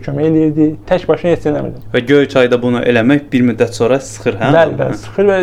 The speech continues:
Speaker 1: kənara çıxırsan. Ancaq işləyirsən sən.
Speaker 2: Mühit yoxdur da o.
Speaker 1: Mühit yoxdur, insanlar, ə, baxış bucağı fərqlidir. Yəni ki, ə, nə qədər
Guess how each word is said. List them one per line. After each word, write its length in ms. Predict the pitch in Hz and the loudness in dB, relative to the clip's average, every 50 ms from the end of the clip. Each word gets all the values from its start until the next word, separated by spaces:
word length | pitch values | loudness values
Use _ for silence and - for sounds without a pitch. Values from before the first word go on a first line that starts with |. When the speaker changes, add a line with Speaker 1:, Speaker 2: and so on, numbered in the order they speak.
| 175 - | -2 0
Speaker 1:
kənara 320 | - 185 185 180 180 180 165 | 0 2 4 4 4 4 2
çıxırsan. 260 | - - - 165 180 | -2 -6 -4 -2 2
Ancaq 240 | 190 180 170 175 170 | 2 4 2 2 0
işləyirsən 480 | - - - 175 180 180 180 185 175 160 | -4 -4 0 2 2 2 2 0 -2 2
sən. 120 | 147 156 | 2 4
Speaker 2:
Mühit 200 | 165 170 170 - - | 4 4 2 2 2
yoxdur 320 | 117 98 - - - 101 | 2 2 0 -4 -4 0
da 120 | 113 127 131 | 2 2 4
o. 60 | - | 4
Speaker 1:
Mühit 240 | 196 220 240 233 - | 4 2 2 0 2
yoxdur, 540 | - 226 214 214 - - 208 202 202 196 196 | 2 2 2 0 0 2 4 6 6 6 4
insanlar, 640 | 196 196 185 170 - 196 196 190 185 196 196 190 196 - - - - - - - | 2 -2 -4 -2 -2 0 0 2 2 2 0 0 -2 -8 -16 -16 -18 -16 -10 -8
ə, 120 | 147 143 151 170 185 - - - 170 170 165 160 170 165 156 151 - | -8 -8 -8 -10 -12 -16 -14 -10 -8 -8 -8 -8 -8 -10 -12 -6 -6
baxış 320 | - - - - 175 - - - | -6 -4 -4 -6 -6 -6 -2 -2
bucağı 320 | 160 143 156 147 151 151 151 | 0 2 4 2 2 0 -2
fərqlidir. 580 | - 143 131 117 - 156 156 156 151 156 151 147 | -4 -4 -4 -4 -4 -2 0 2 4 4 4 4
Yəni 160 | 147 147 143 143 | 2 -2 -6 -6
ki, 120 | - 151 143 - - - - - - - - - | -6 -6 -6 -6 -10 -18 -20 -20 -20 -20 -10 -8
ə, 160 | - 131 131 131 | -6 -4 0 2
nə 160 | 147 175 180 170 | 2 2 4 4
qədər 260 | 165 160 165 160 160 | 4 4 4 2 2